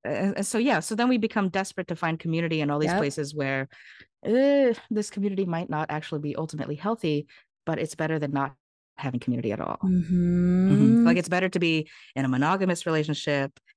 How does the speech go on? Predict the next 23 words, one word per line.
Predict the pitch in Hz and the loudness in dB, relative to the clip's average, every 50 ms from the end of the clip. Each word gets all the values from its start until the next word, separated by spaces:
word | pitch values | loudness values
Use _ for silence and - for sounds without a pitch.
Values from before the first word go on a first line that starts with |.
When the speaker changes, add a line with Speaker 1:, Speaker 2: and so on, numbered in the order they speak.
| - | -4
Speaker 1:
in | 139 135 | -2 0
the | 131 | 0
suburbs | 131 - - 175 160 151 143 139 131 127 127 135 - - - - - - | -2 -2 -4 -4 -2 -2 -2 -2 -2 -2 -4 -6 -8 -14 -20 -20 -8 -2
than | 139 135 127 | 0 0 0
to | - 131 | 0 0
be | 131 135 131 131 127 127 127 127 - _ _ _ _ _ - | 0 0 2 2 2 0 -2 -4 -6 _ _ _ _ _ -4
alone | 156 151 143 139 139 131 120 120 117 117 123 127 - | -2 0 0 2 0 0 0 -2 -4 -6 -8 -6 -4
or | 139 135 | -4 -4
Speaker 2:
Oh, | |
Speaker 1:
something. | - - 127 120 - 254 240 | -4 -6 -10 -6 -4 -2 -2
Speaker 2:
absolutely. | 214 208 131 - - 220 220 240 311 359 240 | -2 -2 -6 -8 -6 -2 0 0 2 2 2
Speaker 1:
Um, | 165 160 156 147 139 135 131 131 131 135 139 151 | 2 2 4 2 2 2 0 -2 -2 -4 -4 -4
yeah, | 175 185 170 127 117 131 | -2 -2 -2 -2 -4 -4
yeah, | 147 165 165 | -2 -2 0
yeah, | 165 156 | 2 2
yeah. | 151 139 123 120 - | 2 0 0 -2 -2
And | - 170 175 | -2 0 0
it's | 175 170 - - | 0 -2 -4 -4
like, | - 175 170 - | -4 -2 -2 0
I | 180 185 | 0 0
don't | 196 214 208 165 | 0 0 0 -2
fault | - - - 170 170 185 180 - - | -4 -4 -2 -2 0 -2 -2 -4 -4
people | - 175 147 - 147 135 131 127 131 | -4 -2 -2 0 0 0 0 0 -2